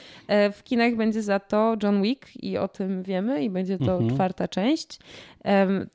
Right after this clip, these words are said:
Speaker 1: tak jak już rozmawialiśmy przed włączeniem nagrywania, sami chyba nie jesteśmy fanami uniwersum, ale,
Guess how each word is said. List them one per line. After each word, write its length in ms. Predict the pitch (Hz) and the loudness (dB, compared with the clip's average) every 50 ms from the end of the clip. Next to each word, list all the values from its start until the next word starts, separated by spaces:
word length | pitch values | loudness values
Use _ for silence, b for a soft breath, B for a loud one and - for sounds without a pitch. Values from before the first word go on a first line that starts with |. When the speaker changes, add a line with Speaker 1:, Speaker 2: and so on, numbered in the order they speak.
| _ | _
Speaker 1:
tak 240 | - 208 202 - - | -2 -2 -2 -2 -4
jak 180 | 208 196 - - | -6 -8 -6 -6
już 200 | 196 190 - - | -6 -6 -6 -8
rozmawialiśmy 580 | 196 190 202 208 202 196 220 214 208 - 196 190 | -8 -6 -4 -4 -2 0 0 0 0 -2 -4 -4
przed 180 | - 196 190 | -4 -4 0
włączeniem 460 | 180 196 196 185 - 196 190 185 185 180 | 0 0 0 0 0 0 0 2 2 0
nagrywania, 680 | 180 180 180 185 196 208 269 269 240 214 202 196 202 - - 208 208 202 - | 0 -2 -2 -2 0 0 2 2 2 2 2 0 -2 -4 -4 -4 -4 -6 -8
sami 360 | - - 214 196 196 196 190 | -4 -2 0 2 2 2 0
chyba 240 | 180 - 180 185 185 | -2 -4 -4 -2 0
nie 120 | 185 185 | 0 0
jesteśmy 360 | 180 180 - - 175 - 185 | 0 -2 -4 -10 -10 -8 -10
fanami 420 | 180 - 185 180 180 175 175 170 170 | -8 -6 -6 -4 -2 -2 -2 -2 -2
uniwersum, 600 | 175 175 175 170 180 202 233 - - 349 359 381 b b b b b b b b b b b b _ _ _ _ | -2 -4 -2 -2 -2 -2 -4 -4 -4 -4 -4 -4 b b b b b b b b b b b b _ _ _ _
ale, 520 | - 254 285 302 320 330 330 330 330 330 | 2 2 4 4 4 4 4 4 2 2